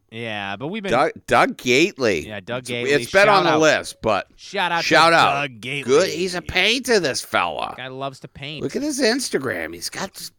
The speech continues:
Speaker 2: pictures that he
Speaker 1: Follow him on
Speaker 2: paints. I like
Speaker 1: Instagram.
Speaker 2: him.
Speaker 1: He's got good stuff.
Speaker 2: Good
Speaker 1: Uh,
Speaker 2: stuff.
Speaker 1: the, no, next week is the last of my
Speaker 2: Good
Speaker 1: picks,
Speaker 2: choice.
Speaker 1: and then, uh, the last of yours is the week after that. But next week we got a,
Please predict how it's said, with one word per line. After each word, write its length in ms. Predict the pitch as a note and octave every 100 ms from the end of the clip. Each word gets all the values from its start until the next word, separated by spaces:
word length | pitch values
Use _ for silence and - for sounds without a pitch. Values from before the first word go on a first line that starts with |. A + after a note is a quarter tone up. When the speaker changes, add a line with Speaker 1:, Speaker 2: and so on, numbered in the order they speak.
| _
Speaker 2:
pictures 680 | - F#3+ - A2+ F#2+ E2 -
that 100 | -
he 60 |
Speaker 1:
Follow 220 | A#2+ C3+
him 180 | C#3 G3
on 140 | C3 B2+
Speaker 2:
paints. 280 | B2+ - -
I 40 |
like 260 | E2 C3+ A#2
Speaker 1:
Instagram. 220 | C3+ A2+
Speaker 2:
him. 80 | E2 F2
Speaker 1:
He's 160 | E2
got 240 | - F#2+ E2+
good 160 | G#2
stuff. 380 | - - F#2+ F2+ _ _ _ _ _ _ _ _
Speaker 2:
Good 140 | - G2
Speaker 1:
Uh, 20 |
Speaker 2:
stuff. 540 | F#2 F#2 F2+ F#2+ E2+
Speaker 1:
the, 80 | G#2+
no, 220 | B2+ C3
next 260 | A#2+ C#3 -
week 160 | F#3 F#3+
is 80 |
the 80 | F3
last 320 | E3 D#3+ D3+
of 60 | D3+
my 160 | C#3 C#3
Speaker 2:
Good 180 | -
Speaker 1:
picks, 140 | A2 -
Speaker 2:
choice. 560 | - F#2 A2 A2 G#2+
Speaker 1:
and 80 | G#2+
then, 80 | G2+
uh, 160 | G2 G2
the 120 | G2
last 300 | G2+ G2+ -
of 60 | G2+
yours 260 | G2 G2
is 80 | F#2
the 80 | F#2
week 200 | F2+ F#2+
after 180 | F2 F#2
that. 180 | F2+
But 100 | F#2+
next 260 | G2 A2+ -
week 140 | A2+
we 100 | G#2
got 160 | F#2+ F2+
a, 180 | E2+